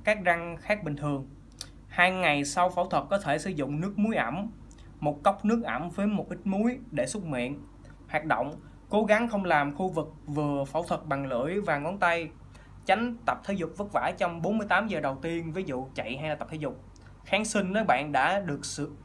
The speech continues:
dụng kháng sinh sau khi phẫu thuật thì đó là dấu hiệu của việc hoàn thành ca phẫu thuật. Những lưu ý khác, tránh hút thuốc cho đến khi vết thương đã lành,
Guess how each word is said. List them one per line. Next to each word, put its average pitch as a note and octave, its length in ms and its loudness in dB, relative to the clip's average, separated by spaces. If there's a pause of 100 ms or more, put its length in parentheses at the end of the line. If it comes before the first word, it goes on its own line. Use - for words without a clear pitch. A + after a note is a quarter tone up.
(180)
dụng D3+ 220 -2
kháng F#3+ 180 0
sinh F#3+ 220 -4
sau F3+ 120 -4
khi F3+ 180 -6
phẫu F#3 100 -4
thuật D#3+ 160 0 (340)
thì D#3 120 -6
đó E3+ 220 6
là F3+ 160 2
dấu F3 240 0
hiệu C#3 220 -4
của E3+ 120 -6
việc D#3 200 -4
hoàn C#3+ 200 -4
thành C#3 260 -4
ca D#3+ 280 2
phẫu C#3 160 -4
thuật. D#3 180 0 (500)
Những F3 200 0
lưu G#3 140 2
ý A3+ 140 2
khác, A3+ 260 2 (600)
tránh G3+ 180 2
hút F#3+ 180 0
thuốc - 240 0
cho F#3+ 100 -2
đến G3+ 160 -2
khi G3 140 -2
vết G#3+ 200 -4
thương F#3+ 200 0
đã D3+ 100 2
lành, C3+ 320 0